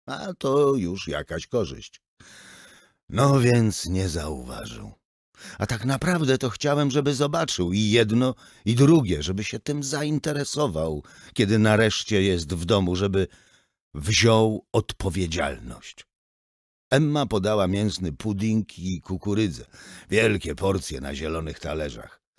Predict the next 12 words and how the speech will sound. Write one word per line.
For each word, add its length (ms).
Złote 460
ziarna 480
lśniły, 640
śmietanowy 680
sos 540
parował. 760
Jedzeniu 500
nic 340
nie 120
można 300
było 280
zarzucić, 640